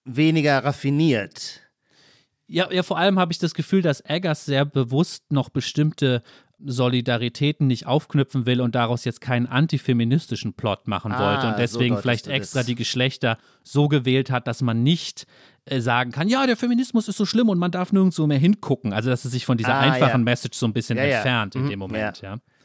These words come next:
Speaker 1: Ja, stimmt, ja. Mhm.
Speaker 2: Aber wir müssen jetzt zu dem wichtigsten Thema kommen, was die wirklich bewegt, ist nicht, wo irgendwelche Männer hingucken oder, äh, wer was anhackt, sondern,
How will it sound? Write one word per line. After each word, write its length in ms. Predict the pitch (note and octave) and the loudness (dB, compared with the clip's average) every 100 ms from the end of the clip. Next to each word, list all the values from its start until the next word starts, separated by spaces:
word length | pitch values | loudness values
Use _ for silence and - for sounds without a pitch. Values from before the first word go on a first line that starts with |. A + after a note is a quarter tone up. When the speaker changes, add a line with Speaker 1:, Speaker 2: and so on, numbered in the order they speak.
| _ | _
Speaker 1:
Ja, 160 | - E3 | -2 0
stimmt, 360 | E3 - G2+ G2+ | 0 -8 -10 -8
ja. 180 | A2+ G#2 | -8 -8
Mhm. 200 | A#2 C#3+ | -10 -4
Speaker 2:
Aber 240 | D#3 D#3 | -2 0
wir 80 | D3+ | 2
müssen 220 | D#3+ A3 | 0 0
jetzt 220 | F3 D3+ | -4 -4
zu 80 | - | -2
dem 120 | C3+ C3 | -2 0
wichtigsten 380 | F3 - D#3 | -2 -4 -8
Thema 240 | C#3 C#3 C3 | -6 -4 -4
kommen, 220 | C3 A#2 | -4 -2
was 160 | A#2+ - | -4 -4
die 160 | A2+ | -2
wirklich 380 | D3 A#3+ G3 D#3 | 2 2 0 -4
bewegt, 340 | C#3+ A#2+ A#2 | -4 -4 -4
ist 140 | B2 D3+ | -4 -2
nicht, 220 | D#3+ - | -2 0
wo 140 | B2+ | -2
irgendwelche 480 | A#2 B2+ B2 A#2 A#2 | -2 -4 -2 -2 -2
Männer 220 | A2 D3 | -2 0
hingucken 520 | D3 C#3 - C#3+ C3+ B2+ | 0 -2 -4 -6 -4 -6
oder, 380 | A2 G#2 G#2 | -4 -6 -6
äh, 140 | A2+ G#2 | -6 -6
wer 160 | A2 | -4
was 180 | G#2+ G#2 | -6 -8
anhackt, 440 | - C3+ C#3 C3+ - | -6 -4 -4 -6 -8
sondern, 440 | B2+ C3 D3+ C3+ | -6 -4 -4 -6